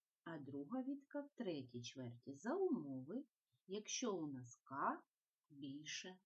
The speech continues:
за нуль. Якщо у нас k буде менше нуля, то вітки будуть виглядати трошечки по-іншому. Вони будуть знаходитись у другій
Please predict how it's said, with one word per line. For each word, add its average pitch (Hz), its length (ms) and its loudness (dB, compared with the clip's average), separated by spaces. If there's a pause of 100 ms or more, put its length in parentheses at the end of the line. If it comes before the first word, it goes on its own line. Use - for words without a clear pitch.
(120)
за 156 180 -12
нуль. 135 300 -4 (1160)
Якщо 175 340 0
у 440 100 0
нас 427 360 -4
k 160 400 0 (800)
буде 277 400 4
менше 214 560 2
нуля, 214 460 -4 (600)
то 247 120 6
вітки 311 420 2
будуть 190 360 0
виглядати 185 680 0
трошечки 311 800 0
по-іншому. 160 1000 0 (340)
Вони 180 200 0
будуть 175 340 -2
знаходитись 170 840 -2
у 165 100 -6
другій 151 640 -2